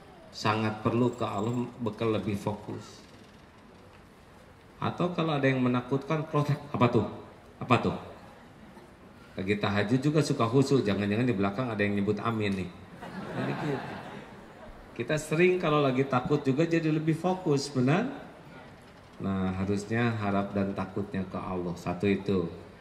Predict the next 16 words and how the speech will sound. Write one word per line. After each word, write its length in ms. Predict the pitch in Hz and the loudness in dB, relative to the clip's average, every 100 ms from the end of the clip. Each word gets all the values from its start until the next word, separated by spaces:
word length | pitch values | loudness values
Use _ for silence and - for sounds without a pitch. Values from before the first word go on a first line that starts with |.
| - - - | -20 -16 -4
Yang 240 | 120 120 | -2 0
kedua 240 | 123 120 139 | 4 4 6
yang 140 | 139 | 4
bikin 320 | 131 123 120 113 | 2 2 0 2
khusyuk 320 | 113 117 117 | 0 0 0
tuh 100 | 143 | -2
paham. 500 | - 135 - 156 143 127 123 120 - - - - - - - - - - - | 0 -2 -2 -6 -6 -6 -10 -14 -18 -20 -20 -20 -20 -20 -20 -20 -20 -20 -8
Kita 160 | 127 - | -4 0
mau 300 | 139 120 110 | 2 4 2
khusyuk 380 | 98 104 - 98 | 2 0 2 0
gimana? 560 | 95 95 139 185 160 135 | 0 2 2 0 0 -2
Kita 240 | 107 101 | -4 -2
nggak 240 | 98 92 92 | -2 -2 0
paham, 480 | 95 92 131 170 160 | 0 2 0 -2 -6
betul 320 | 123 180 180 | 0 2 4
tidak? 240 | 110 98 | 2 0